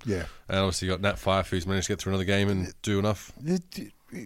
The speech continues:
Speaker 1: from what I watched in this game, though, there did seem to be not much cohesion amongst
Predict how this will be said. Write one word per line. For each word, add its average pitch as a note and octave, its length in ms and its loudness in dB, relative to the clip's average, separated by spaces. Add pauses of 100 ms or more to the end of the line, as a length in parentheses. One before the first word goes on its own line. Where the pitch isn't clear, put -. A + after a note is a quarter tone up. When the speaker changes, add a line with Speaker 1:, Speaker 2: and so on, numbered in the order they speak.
(160)
Speaker 1:
from G3 220 4
what A#3+ 100 8
I A#3 40 10
watched E3+ 280 6
in D#3 80 0
this C#3 140 2
game, F#2+ 140 2
though, G2+ 100 2
there B2+ 100 0
did E3+ 180 2
seem G#3 300 2
to - 100 -4
be C#3 380 6 (480)
not A#2 300 4
much A#2+ 360 0
cohesion F#2+ 560 0 (160)
amongst F#2 380 -4